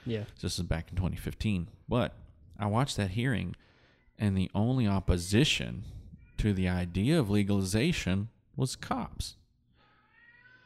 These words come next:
Speaker 2: So I think, I can't remember what county it was, but the guy's name, I think, was, like, uh, Travis, William Travis.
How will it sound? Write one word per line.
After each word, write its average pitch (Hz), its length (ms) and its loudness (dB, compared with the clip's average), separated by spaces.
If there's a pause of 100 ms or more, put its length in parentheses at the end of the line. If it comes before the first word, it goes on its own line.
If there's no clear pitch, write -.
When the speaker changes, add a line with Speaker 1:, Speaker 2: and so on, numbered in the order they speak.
(300)
Speaker 2:
So 98 600 4
I 101 80 -2
think, 135 340 -2
I 104 60 -4
can't - 220 0
remember 143 160 4
what 107 160 2
county 110 400 0
it 82 100 -2
was, 92 300 0
but - 180 -2
the - 80 -10
guy's 117 400 -2
name, 101 300 2
I 92 80 0
think, 92 360 -4
was, 92 160 -6
like, 78 220 -6 (1300)
uh, - 460 -8 (580)
Travis, 92 640 -2
William 104 480 4
Travis. - 720 -8